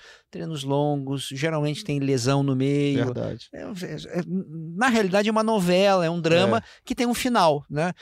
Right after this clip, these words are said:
Speaker 1: As pessoas não choram no final
Speaker 2: É,
Speaker 1: das no-,
Speaker 2: eu acho que é
Speaker 1: das
Speaker 2: por aí.
Speaker 1: novelas, é,
Speaker 2: É.
Speaker 1: é meio assim mesmo,
Speaker 2: É,
Speaker 1: né?
Speaker 2: e o dia da maratona acho que é o melhor de todos, né? O pior é isso mesmo, é o treino, né? Treinar é chato pra caramba a maratona, né? São meses ele treinando, aqueles longos chatos pra caramba. E, na... e... Cara, e é, realmente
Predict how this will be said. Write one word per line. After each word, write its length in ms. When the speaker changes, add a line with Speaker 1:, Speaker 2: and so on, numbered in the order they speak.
Speaker 1:
As 60
pessoas 260
não 140
choram 400
no 140
final 260
Speaker 2:
É, 180
Speaker 1:
das 240
no-, 80
Speaker 2:
eu 160
acho 120
que 60
é 40
Speaker 1:
das 120
Speaker 2:
por 100
aí. 60
Speaker 1:
novelas, 480
é, 220
Speaker 2:
É. 80
Speaker 1:
é 20
meio 240
assim 340
mesmo, 400
Speaker 2:
É, 120
Speaker 1:
né? 60
Speaker 2:
e 40
o 80
dia 180
da 80
maratona 380
acho 100
que 40
é 40
o 20
melhor 200
de 100
todos, 300
né? 180
O 160
pior 300
é 60
isso 200
mesmo, 160
é 60
o 40
treino, 300
né? 120
Treinar 340
é 20
chato 340
pra 120
caramba 360
a 40
maratona, 540
né? 300
São 160
meses 380
ele 140
treinando, 480
aqueles 220
longos 380
chatos 300
pra 120
caramba. 500
E, 40
na... 160
e... 140
Cara, 240
e 40
é, 240
realmente 600